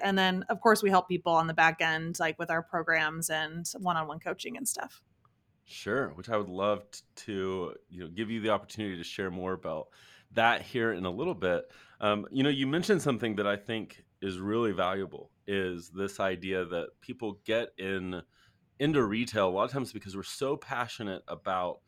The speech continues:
Speaker 2: whatever it is that we sell, whether it be fashion or home decor, or in your case, pet, which honestly is very, very common in the pet world. It's kinda like the outdoor industry, like, just people very, very passionate about it. But at cer-, at some point it flips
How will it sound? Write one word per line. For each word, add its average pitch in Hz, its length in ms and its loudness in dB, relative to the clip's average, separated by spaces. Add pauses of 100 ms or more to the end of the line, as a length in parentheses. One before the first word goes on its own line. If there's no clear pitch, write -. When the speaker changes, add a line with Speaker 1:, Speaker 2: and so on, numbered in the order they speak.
(220)
Speaker 2:
whatever 127 380 2
it 117 60 2
is 104 120 -4
that 107 80 -6
we 90 100 -8
sell, 76 340 -4
whether 82 220 -4
it 78 80 -8
be 90 100 -8
fashion 85 600 -2
or 82 320 -4
home 101 240 -6
decor, 92 580 -4 (380)
or 107 180 4
in 104 80 2
your 107 140 2
case, 98 360 -2
pet, 113 380 0
which - 220 -8 (120)
honestly 117 360 2
is 90 100 -8
very, 101 640 4 (640)
very 127 340 6
common 101 340 -2
in 90 80 -4
the 82 80 -8
pet 117 360 -6
world. 80 340 -6
It's - 140 -16
kinda 131 240 -6
like 113 100 -4
the - 120 -8
outdoor 87 520 -2
industry, 78 640 -10 (280)
like, - 160 -14
just - 220 -14
people 92 240 -6
very, 104 260 6
very 90 180 -2
passionate 101 440 -8
about 78 240 -2
it. 76 160 -6 (340)
But 110 100 0
at - 120 -2
cer-, - 460 -4
at 101 140 -4
some 143 200 0
point 135 320 0
it - 140 -12
flips - 800 -4